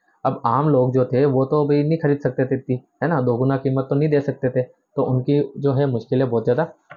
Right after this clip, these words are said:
बढ़ गई थी। ठीक है, आगे हम देखते हैं इसी में। देखो, गाँवों में सिपाहियों को जबरन भर्ती किया गया। ठीक, जो गाँव के जो लोग थे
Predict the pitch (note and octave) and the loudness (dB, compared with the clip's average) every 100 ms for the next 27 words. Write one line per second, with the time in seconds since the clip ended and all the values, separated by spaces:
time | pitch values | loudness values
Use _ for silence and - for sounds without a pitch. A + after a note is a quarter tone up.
0 | A#2 A2+ G2+ G2 F#2 F#2+ - _ - A#2+ | -2 0 2 2 0 -8 -10 _ -6 -4
1 | D#3+ - _ _ _ _ _ _ - B2 | -4 -6 _ _ _ _ _ _ -4 -2
2 | C#3 D3+ C#3 G#2+ - A#2+ C#3+ - C#3 C3+ | 0 0 0 -2 -2 -2 -2 -4 -4 -2
3 | A#2+ B2+ C#3+ _ _ _ _ C3+ A#2 A#2+ | 0 -2 -6 _ _ _ _ -2 0 -2
4 | A#2 B2 C#3 D#3 E3 E3 B2 B2+ A#2+ C3 | 0 0 2 2 2 2 -2 0 0 2
5 | C#3+ D3+ A#2 A#2 C3 A#2+ A2+ C#3 B2+ B2 | 2 0 0 0 2 0 2 0 2 0
6 | B2 G#2+ G#2+ G2+ G2+ G2+ - _ _ _ | -4 -2 0 2 0 -2 -6 _ _ _
7 | _ - D#3 - _ - A#2+ G#2+ G#2+ A#2 | _ -4 -4 -4 _ -4 -2 0 -2 0
8 | C#3+ C#3+ A2+ A2 G#2+ A#2+ B2+ | 0 0 2 0 0 0 0